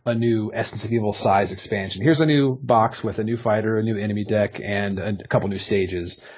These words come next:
Like, just to keep supporting the game, that would be enough for me because, like, we wouldn't have to keep doing, like, a once a year huge Kickstarters.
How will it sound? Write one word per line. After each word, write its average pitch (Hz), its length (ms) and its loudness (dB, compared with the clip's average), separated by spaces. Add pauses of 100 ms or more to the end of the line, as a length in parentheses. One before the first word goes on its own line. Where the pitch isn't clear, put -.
Like, 110 200 4
just 139 160 2
to 127 80 -2
keep 156 160 6
supporting 120 400 2
the 135 60 0
game, 147 420 0 (400)
that 143 160 10
would 175 100 8
be 147 140 8
enough 120 280 0
for 104 140 -6
me 101 220 -6
because, 110 320 -4
like, 110 180 -2
we 139 80 2
wouldn't 143 220 8
have - 100 -4
to - 40 -14
keep 123 120 -4
doing, 117 260 0
like, 104 220 -4
a 107 80 -6
once 107 360 -4
a 110 60 -2
year 104 400 0
huge 104 380 -2
Kickstarters. 120 800 4